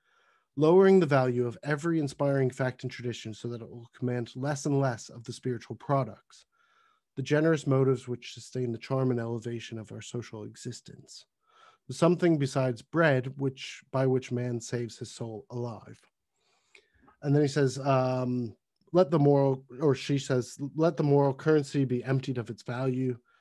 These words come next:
Let a greedy buffoonery debase all historic beauty, majesty, and pathos. And the more you will heap up the desecrated symbols, the greater will be the lack of the ennobling emotions which subdue the tyranny of suffering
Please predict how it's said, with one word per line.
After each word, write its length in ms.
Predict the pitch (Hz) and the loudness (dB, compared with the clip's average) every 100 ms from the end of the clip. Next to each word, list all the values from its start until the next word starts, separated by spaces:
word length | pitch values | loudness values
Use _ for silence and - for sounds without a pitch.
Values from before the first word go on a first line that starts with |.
| _ _ _ - | _ _ _ 0
Let 160 | 147 | 2
a 40 | 139 | 2
greedy 520 | 127 151 185 175 170 | 0 0 2 4 2
buffoonery 760 | 135 131 - 151 143 131 127 123 | 0 -6 2 4 4 4 4 2
debase 440 | 127 135 127 120 | -2 -2 -4 -4
all 280 | - 143 139 | -6 -4 -4
historic 540 | 120 - 131 123 - _ - | -6 -4 -4 -4 -8 _ -10
beauty, 420 | 123 123 120 117 | -6 -4 -4 -6
majesty, 680 | 110 117 117 110 - 113 - | -6 -8 -10 -14 -12 -12 -12
and 100 | 110 | -20
pathos. 720 | - 131 123 131 117 110 - _ _ _ _ _ _ _ _ _ _ - - - | -12 -6 -6 -6 -10 -12 -20 _ _ _ _ _ _ _ _ _ _ -20 -20 -2
And 100 | 135 | 4
the 60 | |
more 220 | 139 135 151 | 6 6 6
you 160 | 143 | 6
will 100 | 131 | 4
heap 260 | 104 147 143 | 0 -2 0
up 180 | 127 - | -2 -2
the 60 | |
desecrated 580 | 120 131 - - 127 117 | -4 -4 -4 -4 -4 -4
symbols, 600 | - 147 135 127 127 113 | -2 0 2 2 2 -2
the 80 | 131 | -12
greater 600 | - 135 135 127 123 110 _ _ _ _ | -4 0 2 2 -2 -4 _ _ _ _
will 100 | 139 | -4
be 140 | 135 131 | 0 0
the 100 | 120 | 0
lack 320 | 123 123 - | -4 -8 -10
of 80 | 120 | -4
the 120 | 123 | 0
ennobling 520 | 123 147 151 143 135 | 2 4 4 4 2
emotions 580 | 123 123 120 - 120 - | 2 0 -2 -4 -6 -6
which 240 | 123 - | -16 -14
subdue 340 | - 123 120 123 | -8 -6 -4 -4
the 120 | - | -6
tyranny 580 | - - 147 135 127 120 | -16 -6 0 2 2 0
of 100 | - | -4
suffering 540 | 123 117 - 120 113 | -10 -10 -10 -8 -10